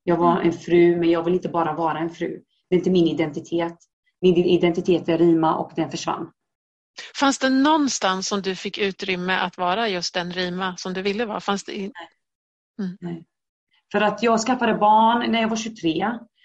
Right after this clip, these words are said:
Speaker 1: och då var du tvungen att vara mamma också. Och då försvann en, ännu en del. Mina barn är det jag har levt för. Det var det lyckligaste som någonsin har hänt mig. Och min äldsta dotter och jag har en väldigt nära relation. Vi är ju nästan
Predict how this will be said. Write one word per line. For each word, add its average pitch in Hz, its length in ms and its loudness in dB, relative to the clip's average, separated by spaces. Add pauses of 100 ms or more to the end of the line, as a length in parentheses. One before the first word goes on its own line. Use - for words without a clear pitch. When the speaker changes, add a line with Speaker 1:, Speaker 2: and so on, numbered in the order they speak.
(280)
Speaker 1:
och 196 100 -12
då 214 60 0
var 208 120 -2
du 220 100 0
tvungen 220 260 0
att 190 60 0
vara 196 100 0
mamma 208 340 0
också. - 360 -10 (600)
Och 214 100 -2
då 214 80 2
försvann 190 440 0
en, 185 580 -2
ännu 196 280 -4
en 214 140 2
del. 165 220 2 (220)
Mina 185 280 -2
barn 185 240 2
är 208 60 0
det 196 100 2
jag 165 120 4
har 160 100 0
levt 160 320 -6
för. - 220 -10 (280)
Det 180 180 4
var 190 140 2
det 180 120 4
lyckligaste 160 880 -2 (240)
som 160 240 -12 (120)
någonsin 160 280 -12
har 156 60 -12
hänt 151 220 -6
mig. 165 300 -2
Och - 260 -14
min 170 320 2
äldsta 180 340 -2
dotter 180 220 0
och 165 60 -4
jag 160 60 4
har 160 180 2
en 143 60 -14
väldigt 165 380 0
nära 156 300 -2
relation. 156 400 -10
Vi 160 80 0
är 160 60 4
ju 160 100 4
nästan 151 420 -4